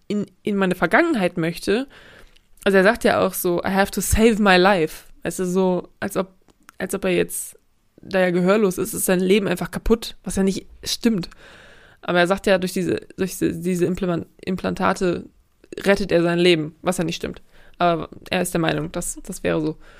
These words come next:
Ähm, das ist natürlich traurig, dass, dass er, dass, dass er sein altes Leben hinter sich lassen muss und halt irgendwie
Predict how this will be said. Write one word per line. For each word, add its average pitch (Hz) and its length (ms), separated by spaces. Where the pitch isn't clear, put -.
Ähm, 180 580
das 202 120
ist 226 100
natürlich 202 360
traurig, 202 500
dass, - 260
dass 180 240
er, 175 140
dass, 180 360
dass 185 160
er 190 60
sein 190 160
altes 202 360
Leben 202 280
hinter 202 220
sich 180 160
lassen 180 260
muss 165 300
und 185 240
halt 185 140
irgendwie 175 640